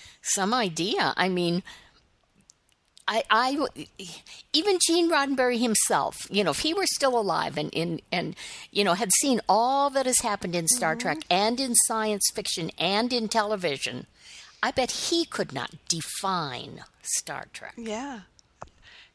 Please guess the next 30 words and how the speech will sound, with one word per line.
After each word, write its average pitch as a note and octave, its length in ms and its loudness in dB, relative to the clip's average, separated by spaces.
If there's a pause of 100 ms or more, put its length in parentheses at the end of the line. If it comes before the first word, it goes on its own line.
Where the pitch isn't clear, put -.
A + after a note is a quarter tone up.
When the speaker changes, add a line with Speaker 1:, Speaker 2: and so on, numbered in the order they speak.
(120)
Speaker 2:
You, G3+ 240 -10
you G#3+ 300 -8
Speaker 1:
It G#3 140 6
has, A3 220 2 (200)
it G#3+ 180 6
has A#3 240 2
grown G#3+ 320 2
so G#3+ 220 4
big. A3 240 2
I G3 80 4
mean, G3 160 2 (320)
at A3+ 180 2
what D4 300 4
point A#3 500 2 (280)
does A3 280 6
something G#3 680 2 (760)
become A3 420 2
such - 440 4 (100)
a G3+ 140 4 (340)
huge D#4 480 2
part - 400 -2
of F#3 160 2
our F3+ 120 4
modern G3 500 0
pop - 420 0
culture A3+ 440 2 (140)
and D4 300 4 (180)
mythology F#4 1120 0
Speaker 2:
Mm-hmm, A3 540 -6
mm-hmm. A#3 260 -8